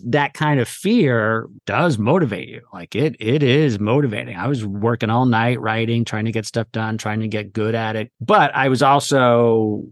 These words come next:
you know, I had reached some success in, in the nineties with my writing and still have not matched that kind of money that, that I made during the nineties.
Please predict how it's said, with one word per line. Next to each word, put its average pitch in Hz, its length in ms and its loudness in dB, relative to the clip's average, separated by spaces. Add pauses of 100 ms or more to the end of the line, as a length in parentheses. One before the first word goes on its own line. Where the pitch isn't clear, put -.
(100)
you 127 160 0
know, 113 100 2
I 113 140 2
had 117 140 -2
reached 135 300 2
some 117 160 0
success 151 600 0
in, 104 220 -4
in 107 160 -2
the 101 80 -2
nineties 104 720 0
with 107 160 -6
my 98 160 -2
writing 98 580 -2 (120)
and 101 600 -10
still 190 240 0
have 123 120 2
not 110 200 0
matched 104 360 -4
that 95 200 -8
kind 95 180 -8
of 87 80 -12
money 95 540 -2
that, 98 200 -10
that 98 120 -6
I 92 80 -10
made 98 320 -10
during 104 240 -8
the 92 80 -14
nineties. 104 480 -4